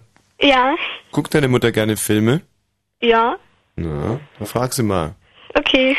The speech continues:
Speaker 1: <laughs> mach ich.
Speaker 2: Ähm, Felina?
Speaker 1: Ja?
Speaker 2: Felina, was könnte das bedeuten? Felina,
Speaker 1: Ich glaub,
Speaker 2: Felina.
Speaker 1: das heißt irgendwie Katze oder so ähnlich.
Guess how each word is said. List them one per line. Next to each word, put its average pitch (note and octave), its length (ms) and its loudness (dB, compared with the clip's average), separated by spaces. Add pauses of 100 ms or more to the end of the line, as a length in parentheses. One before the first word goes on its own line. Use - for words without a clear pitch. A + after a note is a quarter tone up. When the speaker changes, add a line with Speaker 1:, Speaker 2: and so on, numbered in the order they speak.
Speaker 1:
<laughs> - 80 -2
mach C#4 240 0
ich. B3 120 0 (580)
Speaker 2:
Ähm, G#2+ 840 0 (100)
Felina? A#2 800 0 (260)
Speaker 1:
Ja? C4+ 260 2 (640)
Speaker 2:
Felina, F#2 920 -2
was F2+ 180 -8
könnte A2 240 -4
das F2 220 -4
bedeuten? G#2 440 -8
Felina, G2 540 -8
Speaker 1:
Ich B3+ 80 2
glaub, A#3 220 0
Speaker 2:
Felina. C#4 100 0
Speaker 1:
das - 100 -8
heißt B3+ 240 0
irgendwie C4 300 -2
Katze - 480 -2
oder A#3+ 200 0
so A#3 60 -2
ähnlich. A#3+ 340 -2